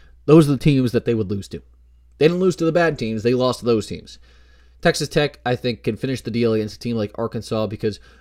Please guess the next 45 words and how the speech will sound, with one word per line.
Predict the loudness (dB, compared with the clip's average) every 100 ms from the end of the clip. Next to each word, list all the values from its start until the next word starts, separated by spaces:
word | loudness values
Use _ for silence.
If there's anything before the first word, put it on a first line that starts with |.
| -6
with | -2
Arkansas, | 0 -2 -4 -4 -2 -4 -8 -18 -20 _ -20 _
if | -6
they're | -2
not | 0
making | -2 -8
shots, | -6 -2 0 -2 -4
they | -4
play | 0 0
so | 2 0
fast, | 0 -4 -4 -6 -12 -20 -20 -8
they're | -2
gonna | 0 0
give | 0 0
Texas | -2 -6 -6
Tech | -6 -6 -8
a |
significant | -8 -6 -4 -6 -4
amount | -4 -4
of | -4
possessions. | -4 -4 -4 -8 -8
Texas | -8 -8 -6
Tech | -6 -6
can | -6
slow | -8 -2 0
it | 0
down. | 0 -2 -4 -6 -14 -20 _ _ _
They | -6
can | -4
play | 2 2
defense | 2 0 -2 -4 -6
to | -6
match | -6 -6 -6
up | -6
against | -6 -6 -8
Arkansas. | -8 -10 -10 -12 -10
I | -6
like | -6 -6
Texas | -8 -10 -12 -10
Tech, | -10 -10 -18 -20 -12
and |
I | -12
trust | -6 -8 -4
Chris | -6 -4
Beard. | -2 -2 -4